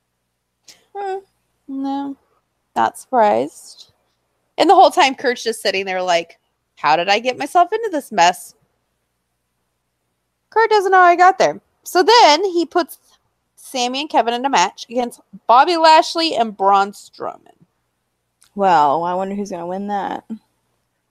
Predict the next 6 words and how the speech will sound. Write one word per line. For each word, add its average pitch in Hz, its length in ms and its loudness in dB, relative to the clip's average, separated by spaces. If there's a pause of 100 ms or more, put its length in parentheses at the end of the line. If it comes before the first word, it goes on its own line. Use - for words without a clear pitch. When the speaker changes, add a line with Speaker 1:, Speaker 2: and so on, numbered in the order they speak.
Speaker 1:
I 196 300 4
wonder 277 720 0
who. 202 1000 -8 (2250)
Anyway, 269 460 6 (200)
so - 280 -2
then 427 360 4